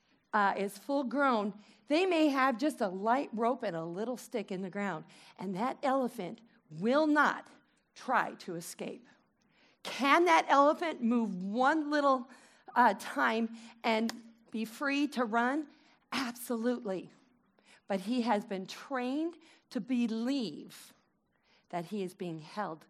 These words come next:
captive. Can I just say, ladies, the devil wants you to think that you are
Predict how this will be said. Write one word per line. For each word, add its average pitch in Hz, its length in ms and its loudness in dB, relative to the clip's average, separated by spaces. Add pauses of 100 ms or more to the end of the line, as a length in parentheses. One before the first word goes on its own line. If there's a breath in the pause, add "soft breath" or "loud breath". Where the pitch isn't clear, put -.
(720)
captive. 175 640 -12 (1040 soft breath)
Can 220 200 -2
I 247 200 2
just 226 300 -4
say, 208 420 -8 (600 soft breath)
ladies, 196 760 -4 (640 soft breath)
the 180 100 -4
devil 220 640 0 (220)
wants 180 300 -8
you 214 300 4
to 294 100 0
think - 500 -10 (720 soft breath)
that 202 240 -6
you 240 240 -2
are 175 320 -2